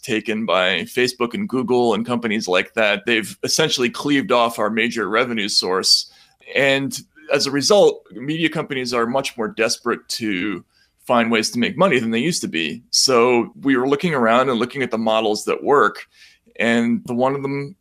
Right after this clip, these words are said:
that's the most obvious is the one that I think that Fox pioneered, which was,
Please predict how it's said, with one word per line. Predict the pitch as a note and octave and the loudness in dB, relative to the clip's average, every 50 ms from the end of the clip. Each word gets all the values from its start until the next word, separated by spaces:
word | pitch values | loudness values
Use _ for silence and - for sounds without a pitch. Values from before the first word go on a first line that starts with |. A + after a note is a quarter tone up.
| _ | _
that's | - - - - - | -6 -6 -4 -4 -6
the | - B2+ | -2 0
most | A#2 G#2+ G#2+ - | 0 0 0 2
obvious | - A#2 D#3 F3 D3 C#3 A2+ A2 - - | 4 4 4 4 2 2 0 0 0 -2
is | A2+ - | -2 -4
the | - A#2+ | -4 -2
one | A#2 A#2 A#2 A#2 | 0 0 0 0
that | A2 G2 | 0 -2
I | G2+ | -2
think | A2 - A#2 G2 F#2+ | -4 -4 -8 -8 -8
that | - - | -12 -10
Fox | - - A#2+ B2 B2 - | -2 0 0 0 0 -2
pioneered, | - - - G2+ F2+ F#2 F#2 G2 G2 F#2 G2 G2+ G2 - _ - - - - _ _ _ _ _ - | -6 -4 -2 0 0 0 0 -2 -4 -4 -4 -6 -8 -14 _ -20 -20 -20 -20 _ _ _ _ _ -6
which | - A#2 A2 - - | -4 -2 -2 -2 -2
was, | A2+ A#2 A#2+ A#2 A#2 A#2 - - - - | 2 4 4 4 4 2 2 0 0 -2